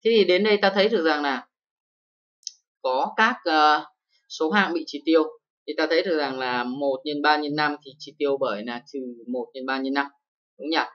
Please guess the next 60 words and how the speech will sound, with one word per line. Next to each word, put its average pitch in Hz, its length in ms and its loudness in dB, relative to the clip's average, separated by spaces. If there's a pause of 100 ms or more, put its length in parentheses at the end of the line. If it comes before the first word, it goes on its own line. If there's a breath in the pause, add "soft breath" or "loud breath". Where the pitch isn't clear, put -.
(300)
Rồi 135 200 -4
tiếp 175 160 -2
theo 151 220 0
ta 147 140 -2
có 135 180 -2
được 139 140 -6
là 117 360 -6
ba 151 280 2
nhân 147 180 -6
năm 147 140 -4
nhân 147 160 -6
bảy 131 200 0 (160)
thì 123 140 -20
chỉ - 220 -16
tiêu 131 200 0
bởi 101 200 -8
trừ 127 420 -6
ba 131 200 -2
nhân 131 160 -12
năm 131 160 -10
nhân 135 160 -10
bảy. 127 160 -6 (360)
Vậy 160 240 -4
kết 311 200 -6
quả 120 280 0 (100)
sáu 143 160 -4
A 156 240 2
đây 143 200 -2
sẽ 139 80 -6
bằng 127 240 -4
là 113 180 -10 (220)
chỉ 139 260 -10
còn 143 240 0
lại 135 200 -6
là 123 160 -10
chín 151 260 -12
chín 143 300 -6
nhân 170 220 -6
với 131 260 -4
một 147 180 -12
trăm 139 180 -8
lẻ 113 80 -8
một 123 240 -8 (140)
nhân 131 200 -14
với 131 100 -8
một 131 240 -14
trăm 123 180 -12
lẻ 110 120 -14
ba. 127 280 -4 (440)
Và 131 240 -4
cộng 165 260 0
với 139 180 -2
là 156 100 -4
một 147 360 -4
nhân 151 220 -8
ba 151 160 4
nhân 156 200 -2
một, 139 280 -2
tức 165 120 -4
là 131 220 -6